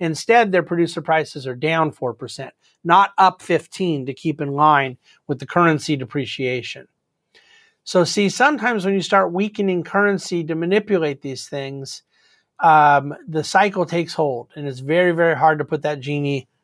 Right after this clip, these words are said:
back in the bottle. I think that we are looking at a non-Chinese domestic problem, whereby the Fed, having raised rates so much,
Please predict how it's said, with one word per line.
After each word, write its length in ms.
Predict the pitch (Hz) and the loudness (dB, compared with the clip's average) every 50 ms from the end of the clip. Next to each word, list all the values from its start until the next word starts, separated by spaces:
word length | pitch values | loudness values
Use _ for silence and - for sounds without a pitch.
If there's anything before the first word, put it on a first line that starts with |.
| _ _ _ - | _ _ _ 2
back 320 | 139 139 135 131 - - | 2 4 4 2 -2 -6
in 80 | 143 131 | -6 -6
the 80 | 131 | -6
bottle. 500 | 123 123 127 123 127 120 - - - - _ _ _ _ _ _ _ _ _ _ _ _ _ _ _ _ - | -4 -4 -4 -2 -2 -4 -6 -10 -14 -16 _ _ _ _ _ _ _ _ _ _ _ _ _ _ _ _ 2
I 280 | - 165 180 196 208 | 4 4 6 4 2
think 460 | 196 202 - 220 202 196 196 190 - 202 | 0 0 0 2 2 2 0 -2 -2 -2
that 200 | 175 165 165 160 | 0 0 0 0
we 280 | 165 170 165 165 170 | -2 -2 0 0 0
are 540 | 160 - 156 156 156 151 156 151 147 147 151 - | 0 2 2 4 6 6 4 4 2 0 -4 -6
looking 560 | 185 165 170 165 170 - 185 180 180 175 170 | -4 -4 -4 -4 -4 -6 -6 -6 -6 -6 -8
at 160 | 156 156 147 | -10 -10 -10
a 80 | 135 135 | -10 -12
non-Chinese 1800 | 135 139 147 156 170 185 202 208 208 208 214 214 208 _ _ _ _ _ _ 156 147 175 180 185 170 - - 185 185 190 180 180 185 180 156 | -12 -6 0 2 4 4 6 4 4 2 0 -4 -8 _ _ _ _ _ _ -4 0 0 0 0 -2 -4 -2 -2 -2 0 -2 -4 -4 -4 -6
domestic 680 | 147 - 170 165 160 151 135 - - 139 139 - _ - _ _ _ _ _ _ _ | -4 -4 -4 -2 -2 -4 -4 -8 -14 -16 -16 -16 _ -20 _ _ _ _ _ _ _
problem, 400 | - 165 151 143 127 120 120 - _ _ _ _ _ _ _ _ _ _ _ _ _ _ _ _ _ | 2 4 4 4 2 -2 -10 -18 _ _ _ _ _ _ _ _ _ _ _ _ _ _ _ _ _
whereby 500 | _ 151 156 160 156 156 151 151 147 143 | _ -2 0 0 2 2 4 2 2 2
the 140 | 139 131 123 | 0 -4 -10
Fed, 480 | - - _ _ 208 208 214 214 226 220 | -12 -14 _ _ 2 4 4 4 2 2
having 500 | 170 - - 165 160 160 151 143 143 139 | 0 -4 -6 -6 -4 -4 -8 -8 -4 -2
raised 400 | 165 185 202 233 226 185 - 175 | 0 0 0 0 -2 -6 -8 -6
rates 400 | 165 170 175 185 208 196 - - | -2 -2 -2 -2 -2 -6 -8 -10
so 300 | - - 175 151 147 143 | -6 -2 0 0 0 0
much, 560 | 147 165 208 254 254 _ - - - - _ | 2 2 2 2 0 _ -10 -12 -12 -14 _